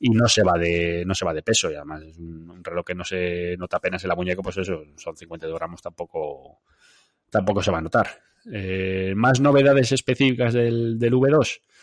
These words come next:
Eh, tenemos un nuevo widget, eh, con el resumen del entrenamiento semanal.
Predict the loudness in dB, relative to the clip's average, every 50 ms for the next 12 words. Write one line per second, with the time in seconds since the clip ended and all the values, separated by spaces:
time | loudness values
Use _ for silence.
0 | -20 -20 _ _ _ 0 2 2 2 2 2 2 2 2 2 2 2 2 4 4
1 | 4 6 6 6 6 6 4 4 4 2 2 2 2 2 2 2 0 2 2 4
2 | 4 4 4 2 2 0 2 0 0 0 0 -2 -2 -2 -2 -2 0 -2 -2 0
3 | 2 2 4 4 4 4 2 2 0 0 0 0 2 0 0 0 0 0 0 0
4 | 2 2 2 2 0